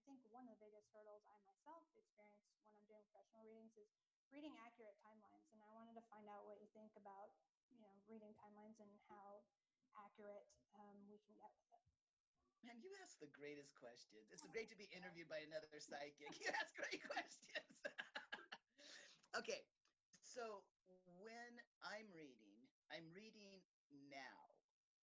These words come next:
Speaker 2: in present time. Now, if you ask me, um, "When am I gonna get, uh, a new job?"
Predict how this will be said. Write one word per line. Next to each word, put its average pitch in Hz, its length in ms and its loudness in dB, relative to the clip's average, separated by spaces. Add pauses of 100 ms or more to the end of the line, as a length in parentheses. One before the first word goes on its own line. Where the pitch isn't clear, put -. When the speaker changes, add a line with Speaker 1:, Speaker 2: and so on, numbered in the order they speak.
(120)
Speaker 2:
in 190 400 -2
present 160 480 -4
time. 147 400 -10 (560)
Now, 185 400 2 (240)
if 180 160 -6 (160)
you 226 240 -10
ask 202 400 -4
me, 156 400 -6 (320)
um, 151 400 0 (960)
"When 220 160 0
am 214 100 -2
I 196 220 2
gonna 180 320 -2
get, 160 240 -6 (720)
uh, 139 320 2
a 196 80 2
new 190 160 -2
job?" 139 320 -4